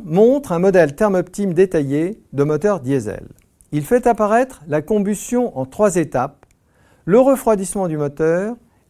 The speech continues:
et la recirculation d'une partie des gaz brûlés due à la présence de l'espace mort dans les cylindres. Ce type de cycle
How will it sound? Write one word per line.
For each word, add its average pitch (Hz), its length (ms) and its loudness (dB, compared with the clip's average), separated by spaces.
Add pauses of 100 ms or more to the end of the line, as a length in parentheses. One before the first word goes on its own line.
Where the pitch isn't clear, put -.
(120)
et 302 180 4
la 214 160 4
recirculation 220 840 0
d'une 220 200 0
partie 214 300 -4
des 165 120 0
gaz 170 200 2
brûlés 156 500 -4 (400)
due 233 280 2
à 156 100 4
la 190 140 2
présence 247 480 2
de 160 80 0
l'espace 208 640 0
mort 208 200 -2
dans 151 120 -4
les 185 100 -2
cylindres. - 580 -8 (960)
Ce - 140 -2
type 240 260 0
de 226 100 2
cycle 170 540 -6